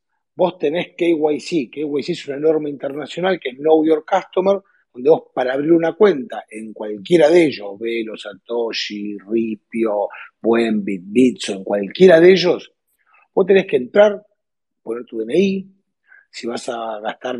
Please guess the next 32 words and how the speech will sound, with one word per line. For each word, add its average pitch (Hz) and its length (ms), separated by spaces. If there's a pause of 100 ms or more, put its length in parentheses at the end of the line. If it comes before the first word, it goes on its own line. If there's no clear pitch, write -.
o 104 280
a 92 80
tener 113 260
no 113 80
sé 110 160
más 113 220
de 107 100
cuántos 104 320
pesos, 107 300
no, 101 120
no, 98 240
no 95 160
me 104 80
acuerdo, 160 500 (380)
tenés 123 200
que 120 100
enviar 117 180
una 113 140
declaración 107 380
de 107 100
bienes. 175 520 (600)
En 147 240
todas 202 260
esas 185 160
plataformas 143 600
vos 175 400
ya 185 120
estás - 400
identificado, 127 880
o - 100
sea, 127 220
si, - 280